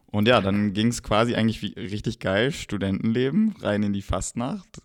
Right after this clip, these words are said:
Äh, Saufen in Mainz war geplant. Wir waren Senf und Ketchup in, in der ersten Nacht. Donnerstag früh sind wir losgefahren,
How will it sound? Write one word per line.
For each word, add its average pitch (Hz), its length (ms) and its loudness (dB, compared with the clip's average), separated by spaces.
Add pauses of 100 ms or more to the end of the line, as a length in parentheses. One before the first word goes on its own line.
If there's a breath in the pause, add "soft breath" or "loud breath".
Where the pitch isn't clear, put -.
(360)
Äh, 95 460 -8 (100)
Saufen 110 560 -12
in 151 160 -8
Mainz 98 460 -8
war - 100 -10
geplant. - 540 -10
Wir 98 140 -6
waren 98 400 -6
Senf 95 340 -4
und 92 160 -6
Ketchup - 520 -12
in, 123 420 -8 (100)
in 120 140 -6
der 120 100 -6
ersten 120 380 -8
Nacht. 123 240 -8
Donnerstag 98 520 -4
früh - 280 -8
sind 95 220 -4
wir 92 60 -4
losgefahren, 110 1000 -4